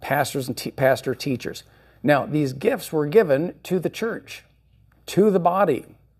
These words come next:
And he goes on and sa-, and gives us the purpose of these gifts.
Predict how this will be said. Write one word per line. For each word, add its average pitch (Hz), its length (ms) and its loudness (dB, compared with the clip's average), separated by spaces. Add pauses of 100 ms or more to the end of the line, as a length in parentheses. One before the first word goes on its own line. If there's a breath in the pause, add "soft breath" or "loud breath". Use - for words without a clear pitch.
(920 soft breath)
And 139 160 4
he 143 60 4
goes 160 400 4
on 196 380 0
and 156 260 -2
sa-, - 200 -6 (120)
and 135 300 -4
gives 190 300 0
us 123 420 2 (640)
the 196 80 2
purpose - 640 0 (180)
of 131 160 -2
these 127 220 -6
gifts. - 640 -2